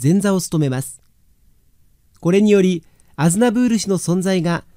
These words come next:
世界に知られるようになります。ソロ活動開始。千九百五十三年にソロとして独立し、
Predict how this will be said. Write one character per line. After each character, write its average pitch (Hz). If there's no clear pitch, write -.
世 208
界 220
に 160
知 -
ら 160
れ 214
る 220
よ 226
う 214
に 165
な 120
り 107
ま 98
す。 -
ソ -
ロ 233
活 254
動 165
開 127
始。 -
千 240
九 240
百 175
五 127
十 208
三 190
年 175
に 165
ソ -
ロ 269
と 233
し -
て 180
独 139
立 160
し、 135